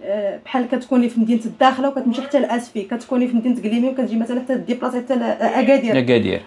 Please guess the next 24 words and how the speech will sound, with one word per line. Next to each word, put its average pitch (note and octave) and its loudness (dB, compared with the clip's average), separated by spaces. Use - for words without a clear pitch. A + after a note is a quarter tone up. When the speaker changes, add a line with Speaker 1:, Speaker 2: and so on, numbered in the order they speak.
Speaker 1:
هادو B3+ 2
معاناة A#3+ 4
Speaker 2:
علاش F#3+ 6
ما - -2
Speaker 1:
كبيرة. B3 2
Speaker 2:
كاينش B3+ 4
حبس - 0
في F#3 2
قلميم؟ C#4 0
Speaker 1:
كاين. D#4 2
Speaker 2:
وما D3+ 2
كاينش G3 0
حبس F3 -2
في - -12
الداخلة؟ E3+ 2
Speaker 1:
كاين. C#4 2
Speaker 2:
ايوا A3 8
علاش C4 4
ما C#4 6
يبقاوش A3+ 2
دوك F3+ 0
المعتقلين C3+ 0
تما؟ F2 -8
Speaker 1:
هو E4+ 4